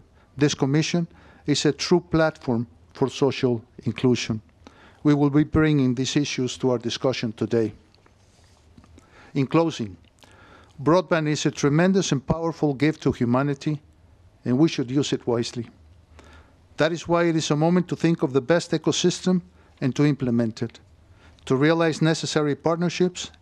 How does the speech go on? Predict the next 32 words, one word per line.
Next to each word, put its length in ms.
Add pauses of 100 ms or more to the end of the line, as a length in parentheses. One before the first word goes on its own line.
(120)
and 140
to 100
materialize 640
investments 680 (300)
in 120
digital 420
skills 440 (360)
to 100
connect 360
the 120
other 180
half. 400 (640)
This 140
Broadband 440
Commission 460
can 220
do 100
much 360
in 80
this 160
direction 560 (360)
and 120
has 180
been 220
doing 260
so, 240 (560)
but 160
we 100
need 220
to 80
do 140
more. 320